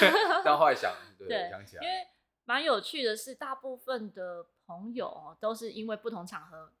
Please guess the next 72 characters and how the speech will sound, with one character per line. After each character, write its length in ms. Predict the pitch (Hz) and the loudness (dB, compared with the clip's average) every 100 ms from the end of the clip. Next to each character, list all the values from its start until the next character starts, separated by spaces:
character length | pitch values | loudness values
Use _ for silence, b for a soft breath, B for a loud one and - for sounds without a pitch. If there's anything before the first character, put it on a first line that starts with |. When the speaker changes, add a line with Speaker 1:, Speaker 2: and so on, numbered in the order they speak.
| _ | _
Speaker 2:
本 120 | 196 | -10
来 140 | 165 165 | -10 -8
就 200 | 214 196 | -6 -4
认 260 | 190 160 | -4 -6
识 280 | 160 - 180 | -6 -8 -8
的。 240 | - - - _ _ | -14 -18 -20 _ _
Speaker 1:
啊。 120 | 113 | -2
Speaker 2:
但 100 | 320 | 0
是 200 | 339 339 | 0 -2
谢 180 | 294 277 | -2 0
宗 160 | 247 247 | 2 0
林 120 | 180 | -4
呢， 100 | 175 | -8
是 240 | 185 240 - _ | -6 -8 -8 _
在 240 | - 240 214 | -4 -2 0
那 200 | 233 214 | -2 -2
之 180 | - | -6
前 140 | 208 180 | -12 -8
我 60 | |
就 100 | 160 | -6
知 140 | 254 269 | -6 2
道 160 | 277 | 2
这 140 | 240 226 | 2 -2
一 80 | 202 | -8
个 140 | 180 | -10
人， 180 | - - _ _ _ - | -14 -20 _ _ _ -8
Speaker 1:
啊， 180 | 127 131 | -2 0
Speaker 2:
我 40 | |
就 80 | 285 285 | 0 0
知 80 | 147 | 2
道 280 | 285 262 - | 4 4 0
你， 200 | - - - | -8 -16 -10
Speaker 1:
啊。 280 | 135 262 | -4 -2
Speaker 2:
哦， 40 | 123 | 0
因 40 | |
为 140 | 247 240 | 0 0
有 120 | 180 | -2
一 40 | |
些 80 | 202 | -4
共 180 | 226 214 | -6 -8
同 160 | 196 165 | -10 -14
朋 180 | 165 165 | -18 -20
友， 100 | 175 | -12
Speaker 1:
对， 100 | 214 | -8
Speaker 2:
所 80 | 196 | -6
以 80 | 190 | -6
就 100 | 196 | -6
有 200 | 175 - | -8 -8
听 200 | 185 190 | -12 -8
过， 180 | 208 - | -8 -8
Speaker 1:
对， 20 | |
对， 20 | |
对， 80 | _ | _
对， 160 | _ | _
对。 80 | - | -8
Speaker 2:
尤 40 | 247 | -6
其 140 | 247 | -6
是 80 | 262 | -4
又 140 | 247 | -4
听 220 | 240 233 | -4 -6
过 400 | 233 226 180 - _ _ | -2 0 0 0 _ _
我 180 | 190 170 | -6 -6
的， 280 | 190 185 - _ _ _ _ _ | -4 -6 -10 _ _ _ _ _
呃， 140 | 190 | -10
音 160 | 190 269 | -6 -4
乐 160 | 294 220 | -2 -2
圈 220 | 226 220 | -2 -4
的 80 | 190 | -6
朋 200 | 170 180 | -8 -10
友 120 | 160 | -12
说， 340 | - 180 185 - | -8 -8 -8 -10
Speaker 1:
嗯。 220 | 117 95 | -12 -12